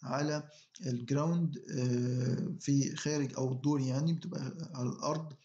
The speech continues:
بتاعت السبستيشن. فأنا بوصلها برضو نفس الكلام، البودي بتاعها بت-، بكابلين، كل كيبل مية وعشرين ملي متر سكوير انسوليتد يلو جرين، بيكون برضو دايجونالي،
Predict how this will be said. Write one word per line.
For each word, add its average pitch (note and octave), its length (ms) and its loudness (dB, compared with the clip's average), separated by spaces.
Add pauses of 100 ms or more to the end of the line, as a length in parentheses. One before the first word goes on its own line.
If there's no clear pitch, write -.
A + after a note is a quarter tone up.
(160)
بتاعت C#3 220 -4
السبستيشن. E3 840 -2 (420)
فأنا F#3 320 2
بوصلها D3+ 640 2
برضو D3+ 460 0 (240)
نفس C#3+ 240 -2
الكلام، C#3+ 520 0
البودي C#3 300 -2
بتاعها C#3+ 540 0 (240)
بت-، - 220 -8
بكابلين، C3 840 0 (100)
كل C#3+ 220 0
كيبل C#3 340 2
مية C3+ 200 2
وعشرين C#3+ 420 2
ملي C#3+ 180 4
متر C#3 240 0
سكوير D#3 580 0 (260)
انسوليتد C3+ 600 -2
يلو B2+ 300 0
جرين، D3+ 340 4
بيكون C3+ 520 0
برضو C3+ 240 0
دايجونالي، D3 680 0